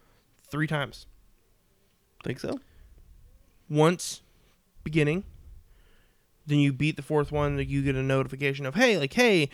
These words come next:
Speaker 1: the first one, he'd like to try it again. Like, he's gotten stronger. He's upgraded his j-, trial. He's now got, like,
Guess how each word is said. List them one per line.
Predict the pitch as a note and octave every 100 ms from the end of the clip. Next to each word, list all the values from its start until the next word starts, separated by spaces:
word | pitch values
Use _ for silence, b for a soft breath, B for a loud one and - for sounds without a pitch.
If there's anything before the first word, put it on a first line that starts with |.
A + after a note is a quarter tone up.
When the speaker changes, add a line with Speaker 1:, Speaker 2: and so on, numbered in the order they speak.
| B B B -
Speaker 1:
the |
first | E3 B3+ B3+ -
one, | F3
he'd | E3+
like | F#3+ G#3+
to | F3+
try | G#3+ G3
it | F#3 E3+
again. | E3 F#3+ E3+ D3+
Like, | C#3+ C#3
he's | F3 E3+
gotten | D#3+ A2+
stronger. | - - F3 E3 D#3+ D#3+
He's | D3+ C#3+
upgraded | C#3 - C#3 C3 A#2+
his | B2+
j-, | - - -
trial. | - G3+ F#3 F3 E3+ F3 E3+ E3 b b b b b - - _
He's | - E3 D#3
now | D3
got, | C#3+ C3 A2+
like, | A#2+ A#2+